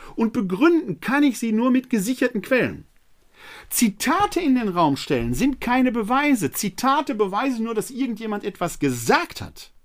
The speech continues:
Ich kann nicht sagen, „Karl Lauterbach hat gesagt“, doch kann ich schon sagen, aber dann sage ich damit nur, dass Karl Lauterbach gesagt hat. Ob Karl Lauterbach oder Jens Spahn oder Bachdi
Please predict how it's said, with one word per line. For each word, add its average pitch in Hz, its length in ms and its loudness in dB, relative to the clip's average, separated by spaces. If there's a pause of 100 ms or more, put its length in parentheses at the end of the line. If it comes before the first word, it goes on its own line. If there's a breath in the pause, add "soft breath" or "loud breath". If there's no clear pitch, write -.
(800 loud breath)
Ich 208 160 -4
kann 302 200 0
nicht 247 180 2
sagen, 240 320 0
„Karl 220 260 0
Lauterbach 214 680 0
hat 214 200 -6
gesagt“, 202 640 2
doch 160 160 0
kann 208 140 -2
ich 196 100 -2
schon 214 240 0
sagen, 120 300 -2 (300 loud breath)
aber 180 120 6
dann 185 140 4
sage 214 220 0
ich 220 60 -4
damit 208 220 0
nur, 208 140 -2
dass 214 180 -2
Karl 202 220 0
Lauterbach 202 640 0
gesagt 269 520 6
hat. - 200 -12 (240 loud breath)
Ob 233 200 0
Karl 220 240 4
Lauterbach 196 760 2 (300 loud breath)
oder 180 160 6
Jens 185 300 2
Spahn 127 580 0 (340 loud breath)
oder 160 320 6
Bachdi 180 600 0